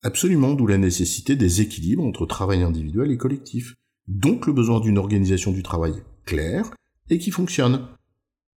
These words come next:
Et d'un manager attentif pour veiller à ce que la charge de travail soit acceptable par toutes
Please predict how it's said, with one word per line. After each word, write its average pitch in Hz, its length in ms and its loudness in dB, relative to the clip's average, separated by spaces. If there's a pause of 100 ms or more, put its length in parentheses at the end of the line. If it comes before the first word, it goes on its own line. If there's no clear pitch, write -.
Et 165 80 4
d'un 156 120 2
manager 101 600 2
attentif 123 680 -2
pour 120 140 0
veiller 107 260 4
à 95 60 2
ce 92 80 -4
que 95 80 -2
la 82 100 -2
charge 170 300 -2
de 170 80 0
travail 120 400 2
soit - 260 -4 (120)
acceptable 120 680 -4 (200)
par 127 160 -8
toutes 110 260 -6